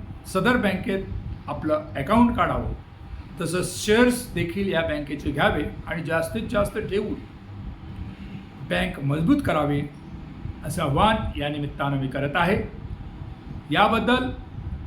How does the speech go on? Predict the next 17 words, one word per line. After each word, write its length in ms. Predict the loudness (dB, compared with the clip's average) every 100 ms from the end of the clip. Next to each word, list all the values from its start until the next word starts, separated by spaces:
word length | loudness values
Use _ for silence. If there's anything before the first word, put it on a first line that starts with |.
| -10 -6 2
राजरतन 540 | 6 6 4 2 0
साहेबांच्या 680 | 2 0 2 2 2 2 2 -4 -12 -12 -12 -12 -14 -14 -10 -10 -10 -12 -6
घेतलेल्या 420 | -4 0 4 4
निर्णयाबद्दल 640 | 4 2 2 2 2 2 2
आपलं 260 | 2 0
म्हणणं 260 | -2 -2 -4
काय 300 | 0 2 2 0 -8 -8 -8 -6
याबद्दल 360 | -2 -2 -2
कमेंट्स 360 | -2 0 0 0
करा 140 | -4 -6 -10 -14 -12 -12 -8 -8 -6
आणि 140 | -4
माझा 360 | 0 2 4 4
व्हिडिओ 420 | 2 0 2 2 2
आवडला 400 | 2 2 2 0 -2 -6
तर 120 | 0
लाईक 280 | 0 0 0
करा, 240 | 2 2